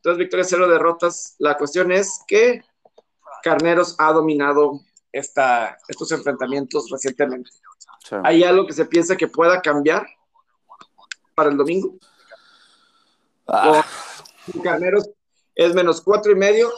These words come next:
Speaker 1: y las altas están en cincuenta y cuatro.
Speaker 2: Es que es eso, o sea, porque el book ya, ya está muy adelantado, porque tú dices,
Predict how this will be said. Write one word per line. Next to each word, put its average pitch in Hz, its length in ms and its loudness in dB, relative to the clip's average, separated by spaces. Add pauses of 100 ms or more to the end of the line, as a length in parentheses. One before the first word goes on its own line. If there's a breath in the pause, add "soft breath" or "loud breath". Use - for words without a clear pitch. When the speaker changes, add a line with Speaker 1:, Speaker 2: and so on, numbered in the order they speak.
Speaker 1:
y 165 100 2
las 156 300 -6
altas 190 380 -2
están 185 220 0
en 180 140 0
cincuenta 143 720 -6
y 127 100 -8
cuatro. - 400 -4 (320)
Speaker 2:
Es - 160 -4
que 156 140 0
es 143 140 -4
eso, 113 360 -6
o 104 40 -8
sea, 101 140 -6
porque 107 340 -12
el 107 120 -6
book 113 360 -12
ya, 127 300 -4 (100)
ya 117 140 -6
está 135 220 -6
muy 127 180 -8
adelantado, 107 680 -6
porque 95 200 -16
tú 113 140 -12
dices, 123 360 -10